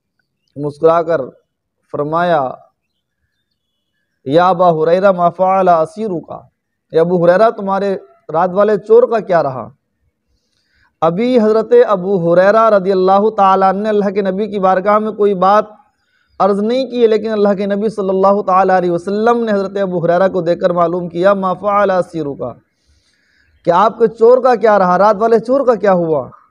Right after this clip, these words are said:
तो हज़रत अबू हुरैरा कहते हैं, "या रसूल अल्लाह, मैंने उसको पकड़ लिया था, लेकिन वो मोहताजी का वास्ता देने लगा, कहने लगा मैं ज़रूरतमंद हूँ, मुफलिस हूँ, गरीब हूँ, तो मैंने उसको जाने दिया।" अल्लाह के नबी सल्लल्लाहु ताला अलैहि वसल्लम ने इरशाद फरमाया कि अबू हुरैरा वो झूठा है,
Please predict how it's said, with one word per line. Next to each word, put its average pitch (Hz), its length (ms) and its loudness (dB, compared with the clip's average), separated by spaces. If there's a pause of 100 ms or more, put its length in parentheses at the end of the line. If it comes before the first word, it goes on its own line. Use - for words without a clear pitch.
(540)
तो 175 60 2
हज़रत 185 220 2
अबू 190 140 0
हुरैरा 180 280 2
कहते 175 260 -2
हैं, 185 80 -4
"या 180 120 2
रसूल 185 300 0
अल्लाह, 202 260 2
मैंने 180 180 -4
उसको 175 260 -6
पकड़ 170 280 0
लिया 202 300 2
था, 214 160 2
लेकिन 190 300 -4
वो 185 120 -2
मोहताजी 170 460 -2
का 185 140 -2
वास्ता 170 380 0
देने 175 240 -6
लगा, 202 360 2 (580)
कहने 180 220 2
लगा 196 260 4
मैं 208 160 -4 (120)
ज़रूरतमंद 196 680 -4
हूँ, 190 380 -2 (920)
मुफलिस 208 500 -2
हूँ, 208 400 -4 (540)
गरीब 196 400 2
हूँ, 240 220 4
तो 214 100 0
मैंने 196 260 -4
उसको 202 280 -2
जाने 180 260 0
दिया।" 139 180 -4
अल्लाह 170 180 -2
के 185 100 -4
नबी 190 240 -2
सल्लल्लाहु 180 480 0
ताला 170 280 0
अलैहि 165 100 0
वसल्लम 180 340 -2
ने 185 120 -4
इरशाद 165 300 -2
फरमाया 165 400 -2
कि 185 140 -6
अबू 170 160 0
हुरैरा 170 280 4
वो 202 140 0
झूठा 170 380 -4
है, 110 200 -12